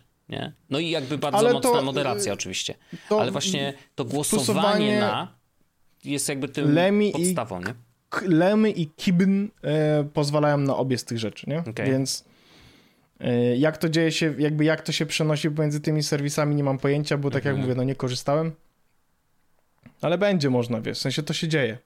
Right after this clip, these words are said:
Speaker 2: Idzie-, idziemy w tę stronę mimo wszystko.
Speaker 1: Czekamy na
Speaker 2: Proszę
Speaker 1: następnego
Speaker 2: bardzo.
Speaker 1: Reddita, zobaczymy.
Speaker 2: Zobaczymy, co się będzie działo.
Speaker 1: No.
Speaker 2: A teraz chodź, Wojciaszku, do afterka.
Speaker 1: Jak
Speaker 2: Słyszymy
Speaker 1: najbardziej.
Speaker 2: się i do zobaczenia za tydzień. Do usłyszenia za tydzień.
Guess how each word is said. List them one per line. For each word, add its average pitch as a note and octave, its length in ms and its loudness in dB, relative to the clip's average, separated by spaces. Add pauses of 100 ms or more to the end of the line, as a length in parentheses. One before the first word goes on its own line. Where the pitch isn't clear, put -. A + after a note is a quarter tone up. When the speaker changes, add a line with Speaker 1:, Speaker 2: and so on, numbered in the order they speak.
(280)
Speaker 2:
Idzie-, D3+ 200 -2
idziemy D#3 340 0
w D3+ 40 -8
tę C#3 100 -6
stronę A#2+ 340 -2
mimo A2+ 160 -6
wszystko. - 400 -14 (1400)
Speaker 1:
Czekamy D3+ 340 -2
na C#3+ 100 -2
Speaker 2:
Proszę C3 80 -2
Speaker 1:
następnego A#2+ 380 -4
Speaker 2:
bardzo. A#2 80 0
Speaker 1:
Reddita, G#2 400 -4
zobaczymy. G2+ 400 -6 (800)
Speaker 2:
Zobaczymy, B2 440 -2
co A2 100 -6
się A2+ 120 -6
będzie A2 240 -4
działo. - 260 -8 (120)
Speaker 1:
No. G2 200 -4
Speaker 2:
A G2 40 -2
teraz - 240 0
chodź, D#3+ 220 -2
Wojciaszku, D3 440 -2
do C3+ 120 0
afterka. D#3+ 420 -2
Speaker 1:
Jak D3 160 -4 (240)
Speaker 2:
Słyszymy D#3 300 0
Speaker 1:
najbardziej. C#3 180 0
Speaker 2:
się C3+ 260 2 (460)
i B2+ 240 0
do B2 160 0
zobaczenia A#2+ 580 0 (120)
za C3 180 0
tydzień. A#2 380 -2 (100)
Do B2+ 100 -2
usłyszenia A#2 400 -6
za A#2 80 -8
tydzień. A2+ 320 -10